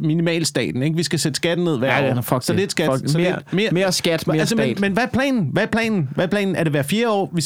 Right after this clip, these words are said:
Speaker 1: bare så skal sætte skatten ned? Skal vi sætte, skal vi bare blive ved med at sætte den ned, samtidig med, at, øh, I også opfordrer os til at blive flere mennesker?
Speaker 2: Ja, jeg synes,
Speaker 1: Skal vi,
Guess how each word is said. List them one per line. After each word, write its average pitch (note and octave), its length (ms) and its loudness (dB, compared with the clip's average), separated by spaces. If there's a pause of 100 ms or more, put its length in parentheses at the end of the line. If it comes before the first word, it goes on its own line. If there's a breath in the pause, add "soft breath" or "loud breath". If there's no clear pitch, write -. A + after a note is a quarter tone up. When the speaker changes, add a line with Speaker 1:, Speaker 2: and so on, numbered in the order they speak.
Speaker 1:
bare E3+ 120 2
så E3 140 -2
skal E3+ 200 -2
sætte D3+ 220 0
skatten E3 280 0
ned? E3 120 2 (440 loud breath)
Skal - 120 -2
vi D3 40 2
sætte, D3+ 300 -2
skal - 180 0
vi - 20 0
bare F#3 140 2
blive F#3 160 0
ved A#3 120 2
med C#4 120 2
at B3 80 0
sætte - 180 -2
den G3+ 80 0
ned, G#3+ 180 0 (320 loud breath)
samtidig A3+ 420 0
med, G#3 240 2
at, D#3+ 260 -2
øh, E3+ 280 2
I E3 100 2
også F3 200 0
opfordrer F#3 380 0
os D#3+ 100 0
til - 120 -2
at F3 100 0
blive E3+ 140 0
flere F#3 200 0
mennesker? F#3+ 340 0 (680 loud breath)
Speaker 2:
Ja, F#3 200 0
jeg G#3+ 100 0
synes, C4 220 -2
Speaker 1:
Skal F#3 100 2
vi, F3+ 60 2